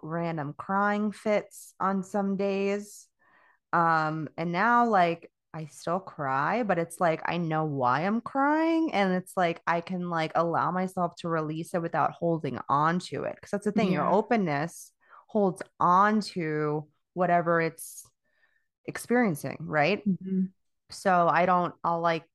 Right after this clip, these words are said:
Speaker 1: and, like, I was just telling you before we got on here, I'm like, "I've got some stuff going on," and I'm like, "I'm feeling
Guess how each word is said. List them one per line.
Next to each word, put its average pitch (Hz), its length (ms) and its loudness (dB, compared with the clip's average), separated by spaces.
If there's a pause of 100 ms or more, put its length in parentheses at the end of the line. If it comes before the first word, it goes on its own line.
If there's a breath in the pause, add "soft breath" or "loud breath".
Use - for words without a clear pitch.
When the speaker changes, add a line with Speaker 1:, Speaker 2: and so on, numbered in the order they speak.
(220)
Speaker 1:
and, 175 120 -8
like, 151 180 -8
I 147 80 -2
was 156 140 -6
just 156 180 -10
telling 156 300 -6
you 147 120 -8
before 151 300 -10
we 143 100 -6
got 147 240 0
on 170 80 -2
here, 165 80 -4
I'm 156 60 -6
like, 143 240 -8 (840 soft breath)
"I've 175 60 -14
got 170 220 0
some 156 120 -8
stuff 196 340 -2
going 196 240 4
on," 190 200 4
and 160 100 0
I'm 151 120 0
like, 151 200 -6
"I'm 156 120 -4
feeling 160 800 -2